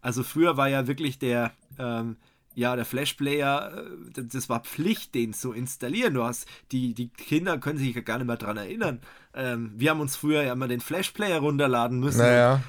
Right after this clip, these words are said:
Speaker 1: Früher in ganz alten Firefox-Versionen konntest du den sogar noch über den Firefox mit einem Wizard installieren. Also in Version drei oder was das war,
Speaker 2: Ja.
Speaker 1: äh, mit Firefox.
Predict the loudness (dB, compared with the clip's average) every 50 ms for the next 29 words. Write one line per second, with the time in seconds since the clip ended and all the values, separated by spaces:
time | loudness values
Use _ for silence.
0 | -8 -16 -16 -8 -2 0 2 2 2 0 -2 -4 -4 -6 -4 -2 0 0 0 -2
1 | -2 -4 -2 -2 -2 -4 -6 -4 -2 -2 0 0 0 0 0 -4 -6 -6 -8 -6
2 | -6 -6 -2 -2 0 2 2 0 0 -2 -2 -2 -2 -4 -6 -6 -4 -4 -4 -2
3 | -2 -2 -2 -2 -2 -2 -4 -4 -4 -4 -4 -4 -4 -6 -4 -4 -2 0 2 0
4 | 2 0 -2 -2 -4 -6 -8 -8 -6 -4 -4 -2 0 0 0 0 0 -2 -2 -4
5 | -6 -8 -6 -6 -6 -6 -4 -4 -2 -2 0 0 0 -2 -2 -4 -6 -6 -6 -4
6 | -4 -6 -6 -10 -18 -20 -20 -20 -20 _ _ -6 -4 -2 -2 -2 -2 -2 -2 -2
7 | -2 -2 -4 -4 -2 0 2 2 2 2 0 -2 -2 -4 -6 -8 -8 -10 -10 -6
8 | -6 -4 -4 -4 -4 -6 -10 -14 -16 -20 -10 -2 2 4 6 6 6 4 2 -4
9 | -8 -8 -8 -8 -8 -6 -4 -2 -2 -2 -2 -2 -4 -6 -6 -6 -10 -12 -14